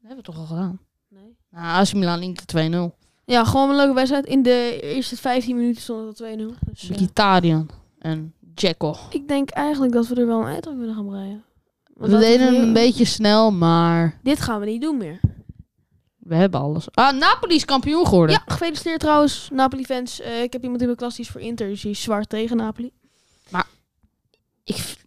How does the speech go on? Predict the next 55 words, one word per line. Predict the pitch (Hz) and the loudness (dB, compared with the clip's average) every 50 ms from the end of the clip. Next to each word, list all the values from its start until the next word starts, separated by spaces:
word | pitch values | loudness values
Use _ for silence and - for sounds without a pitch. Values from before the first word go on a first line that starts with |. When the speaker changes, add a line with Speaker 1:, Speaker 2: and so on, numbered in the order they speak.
| _ | _
Speaker 1:
ze | - - - 180 | -14 -12 -10 -8
verdienen | 165 170 180 196 208 214 214 | -6 -4 -4 -2 -2 -2 -2
het | 214 196 185 | -2 0 2
wel. | 196 208 202 185 175 175 | 2 4 4 2 0 -2
Speaker 2:
Ze | - 247 | -4 -2
verdienen | 226 233 220 294 330 370 381 381 | 0 4 6 6 6 6 4 2
het | 392 381 - | 2 0 -2
en | - 262 254 | -2 -2 0
ze | 254 | 0
hebben | 247 247 247 | 2 2 0
een | 247 240 247 233 | 0 -2 -4 -6
fantastisch | - - 247 - _ - 294 302 294 - 294 269 | -6 -6 -8 -8 _ -6 -4 -4 -4 -6 -10 -10
seizoen | 240 233 226 208 202 | -8 -8 -8 -10 -10
gespeeld. | - - - 196 190 220 - - - - | -12 -14 -14 -14 -14 -14 -16 -18 -10 -4
Speaker 1:
Ja, | - 196 185 - _ _ - | -2 -2 -2 -2 _ _ -4
maar | - 190 185 190 | 0 2 4 4
dan | 190 180 | 4 4
op | - 175 | 2 0
het | 180 180 - - _ _ _ _ _ _ _ _ | -2 -2 -4 -6 _ _ _ _ _ _ _ _
Speaker 2:
Op | - 214 | -18 -16
het | 214 214 | -14 -10
laatst. | 220 240 247 254 262 254 - - | -10 -8 -8 -8 -10 -12 -14 -14
Ik, | 240 240 - - | -16 -16 -14 -10
ik | - 359 - 269 | -10 -10 -6 -2
dacht | 285 294 294 277 | 0 0 0 -2
dat | 254 254 247 | -6 -8 -4
zij | - 262 247 247 | -2 -2 0 0
met | 247 233 233 | -2 -4 -6
Real | 226 220 220 | -6 -6 -4
Madrid | 226 233 226 220 | -6 -6 -8 -8
in | 226 214 | -10 -12
de | 214 | -12
Champions | 214 240 247 254 233 208 | -12 -12 -12 -12 -12 -14
League | 202 190 - | -14 -14 -14
finale | 202 196 190 190 | -16 -16 -14 -14
zouden | 196 190 190 196 190 | -14 -14 -14 -16 -16
komen. | - - 190 190 _ _ _ _ _ _ _ _ _ _ | -18 -18 -20 -20 _ _ _ _ _ _ _ _ _ _
Speaker 1:
Hoe | - 190 247 320 392 466 | 4 8 10 10 10 8
Speaker 2:
Dat | 440 - | 8 6
was | |
mijn | - 381 294 | 6 8 8
Speaker 1:
verlies | 294 427 - - - | 8 6 6 4 4
je | - 392 | 4 4
Speaker 2:
voorspelling. | 320 240 370 | 6 6 6
Speaker 1:
van | 359 339 | 6 8
een | 330 320 - | 6 6 6
team | - 381 392 427 392 | 8 6 6 6 6
dat | 330 302 311 - - | 4 4 4 4 4
misschien, | 285 311 339 - - - 415 480 480 415 370 _ _ _ - - - - - - | 6 6 6 6 6 4 2 2 2 0 -2 _ _ _ -20 -16 -14 -14 -8 -2
die | - 302 | 0 0
staat | - 392 381 262 | 2 2 2 2
zesde, | 208 196 302 415 453 - - - - 226 | 4 6 6 6 6 4 0 2 4 6
hè? | 202 214 - 523 - _ _ _ | 6 6 4 2 -2 _ _ _
Speaker 2:
Wie? | - 226 220 202 196 202 | -4 0 2 2 2 0
Inter? | - - 269 277 220 190 185 190 | 0 0 0 0 0 -2 -4 -2